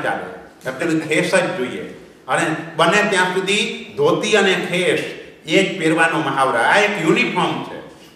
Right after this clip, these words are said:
સ્કૂલમાં જઈએ તો કેમ યુનિફોર્મ પહેરીને આપણા બાળકને એને મોકલીએ છીએ? તો આ ભગવાનનો નક્કી કરેલો યુનિફોર્મ છે. એ યુનિફોર્મ પહેરાય તો જ એને અનુરૂપ ભાવ આવે.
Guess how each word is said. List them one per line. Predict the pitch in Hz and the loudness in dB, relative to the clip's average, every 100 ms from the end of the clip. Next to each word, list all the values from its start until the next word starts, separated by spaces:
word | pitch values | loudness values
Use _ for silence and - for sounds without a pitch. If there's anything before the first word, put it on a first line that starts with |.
| - | -14
સ્કૂલમાં | - 196 208 214 202 | 2 4 4 4 2
જઈએ | 185 208 | 2 2
તો | 208 208 | 2 2
કેમ | 220 214 | 2 2
યુનિફોર્મ | 196 202 202 196 196 185 | 2 0 2 2 2 0
પહેરીને | 185 190 185 | 0 2 2
આપણા | 170 175 | 2 2
બાળકને | 165 160 170 135 160 | 4 4 2 0 -2
એને | 160 | 0
મોકલીએ | 156 - 151 131 120 | -2 -4 -4 -4 -4
છીએ? | - 101 101 - - - - | -6 -8 -12 -12 -16 -20 -2
તો | 147 | 2
આ | 170 190 | 4 4
ભગવાનનો | 185 - 185 220 220 226 202 | 0 2 2 2 4 4 4
નક્કી | 202 220 | 2 0
કરેલો | 196 196 196 190 | 2 4 6 4
યુનિફોર્મ | 165 165 165 165 123 107 | 4 0 0 -2 -4 -6
છે. | - - - - - - | -10 -14 -16 -20 -20 -6
એ | 151 208 196 | 2 4 4
યુનિફોર્મ | 180 208 - 190 190 - | 4 2 0 0 0 0
પહેરાય | 175 180 180 - - - - - | 2 4 6 4 0 -4 -8 4
તો | 196 233 | 6 6
જ | 214 | 4
એને | 214 220 | 4 4
અનુરૂપ | 202 214 214 | 4 4 2
ભાવ | 135 143 151 | 4 4 4
આવે. | - - - | 2 -4 -8